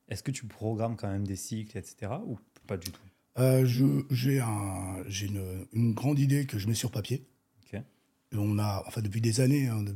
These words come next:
Speaker 2: de, à l'époque, euh,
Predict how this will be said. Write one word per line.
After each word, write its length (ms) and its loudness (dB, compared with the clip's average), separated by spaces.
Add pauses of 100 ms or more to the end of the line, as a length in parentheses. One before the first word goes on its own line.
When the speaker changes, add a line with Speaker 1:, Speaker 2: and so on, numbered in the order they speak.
(120)
Speaker 2:
de, 360 -4 (680)
à 80 -6
l'époque, 400 -2
euh, 640 -4